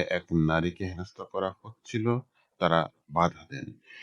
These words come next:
এতে ক্ষুব্ধ হয়ে একদল দুর্বৃত্ত তাদের উপর হামলা চালায়। হামলাকারীদের ছুরির আঘাতে তিনজনই গুরুতর আহত হন। শরীফুল ইসলামের পেটের একটু ওপর থেকে প্রায় পঞ্চাশটি সেলাই দিতে হয়েছে।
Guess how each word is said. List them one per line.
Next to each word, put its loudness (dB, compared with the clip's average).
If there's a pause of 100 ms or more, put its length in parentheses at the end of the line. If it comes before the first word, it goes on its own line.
(160)
এতে 8
ক্ষুব্ধ 2
হয়ে 8
একদল 2
দুর্বৃত্ত 2
তাদের 0
উপর -4
হামলা 0
চালায়। -6
হামলাকারীদের -4
ছুরির -12
আঘাতে -10
তিনজনই 0
গুরুতর -8
আহত -8
হন। 2 (460)
শরীফুল 4
ইসলামের -2
পেটের -6
একটু -8
ওপর -2 (160)
থেকে -8
প্রায় 0 (140)
পঞ্চাশটি 0
সেলাই -6
দিতে -8
হয়েছে। -2